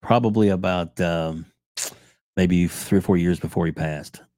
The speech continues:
So actually, I got an autograph and, and got to meet him. And we, it was, it was kinda sad, I thought, because he actually did two shows. And the second show, after the first show, my dad, me, of course, dad, big jazz guy,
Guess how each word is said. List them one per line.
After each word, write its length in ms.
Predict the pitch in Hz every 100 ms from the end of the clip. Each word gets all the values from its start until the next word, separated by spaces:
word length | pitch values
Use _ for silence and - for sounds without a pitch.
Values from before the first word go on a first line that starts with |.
| -
So 160 | -
actually, 280 | 80 - 85
I 100 | 80
got 160 | 78 76
an 80 | 85
autograph 560 | 95 87 82 82 78
and, 140 | 80 78
and 160 | 78
got 140 | 80 80
to 80 | 78
meet 220 | 87 85
him. 120 | 82 - - _ _
And 340 | 90 82 80 82 _ _ _ _
we, 240 | 98 92 85
it 120 | 87
was, 200 | 82 -
it 80 | -
was 120 | 101
kinda 200 | 165 151
sad, 200 | - 107 92
I 100 | 92
thought, 240 | 85 87
because 300 | 87 90 85 -
he 200 | 98 95
actually 220 | 104 98
did 200 | 92 87
two 140 | - 107
shows. 340 | - 80 78 - _ _ _ _
And 100 | 92 87
the 60 |
second 380 | - 110 107 90
show, 440 | - 104 90 87
after 200 | 90 98 90
the 60 |
first 240 | 95 101 -
show, 300 | 82 76 76 _
my 100 | 78
dad, 220 | 76 78
me, 120 | 80
of 80 | 78
course, 220 | - 82 -
dad, 220 | - 80 82
big 160 | 92
jazz 280 | 90 101 92
guy, 260 | 85 78